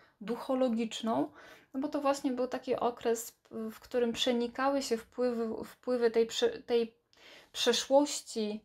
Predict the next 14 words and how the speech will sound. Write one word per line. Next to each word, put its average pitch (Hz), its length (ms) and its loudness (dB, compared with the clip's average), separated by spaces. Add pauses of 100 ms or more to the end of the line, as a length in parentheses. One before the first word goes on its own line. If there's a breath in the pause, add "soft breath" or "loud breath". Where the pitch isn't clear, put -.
głębokiego 233 760 4
socjalizmu, 226 640 0
która 233 280 0
już 269 220 0
powoli 254 420 2
zaczynała 240 640 6
faktycznie - 560 -2
odchodzić 220 520 -2
coraz 220 380 0
dalej 226 460 4 (480 loud breath)
i 240 140 0
już 320 260 2
jakieś 294 360 4
zwiastuny 240 1000 2